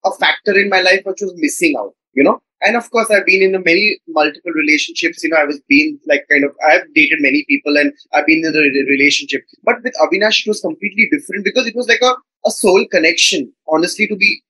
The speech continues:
uh, you know, like, if I say that, it was completely a soul connection। And I realized that ke ye banda is different from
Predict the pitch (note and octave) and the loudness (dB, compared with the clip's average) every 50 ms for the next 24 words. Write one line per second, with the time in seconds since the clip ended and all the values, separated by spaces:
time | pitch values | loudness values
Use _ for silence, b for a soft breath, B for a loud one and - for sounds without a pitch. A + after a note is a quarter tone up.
0 | - F#3 G3 C#3+ C#3 C3+ B2+ A#2 C3 - - D#3 D3 E3 F#3 F3 E3+ E3 - E3+ | 0 2 4 4 4 4 4 2 0 -2 0 0 0 2 2 0 0 -2 -4 -4
1 | - E3+ E3 E3 - F3 E3+ D#3+ D3 D3 G3 - b b b b - - - A#3 | 0 0 0 0 0 0 2 4 4 2 2 0 b b b b -2 0 0 0
2 | - - G3 F#3 F3+ - B3 A#3+ - B3+ B3 - - F#3 F#3 G3 F#3+ F#3+ E3+ E3 | -2 -4 -6 -6 -4 -6 -6 -6 -4 -6 -6 -2 0 2 2 2 2 2 0 0
3 | E3+ - - A3+ A3+ - D3+ - F#3+ G#3 - - G#3 G3 G#3 A3 G#3+ A3 A3 A3 | 0 -2 0 2 2 2 2 2 2 0 2 0 -2 2 2 2 2 2 0 -2
4 | - A#3 A#3 A#3 A#3 _ _ _ _ - - G#3+ D#3+ - - F#3 F3 - F3+ F3+ | 0 0 0 0 0 _ _ _ _ -4 0 2 2 2 4 2 2 2 2 4
5 | F#3 G3+ G#3 - G3 G#3 G3+ - - E3 D#3 - - F#3 F3+ F#3+ F#3 - F#3 F#3 | 4 4 4 4 2 -2 -2 -2 -2 -2 -2 -2 -2 -4 -4 -4 -4 -2 0 0
6 | F#3+ F#3+ | 0 -2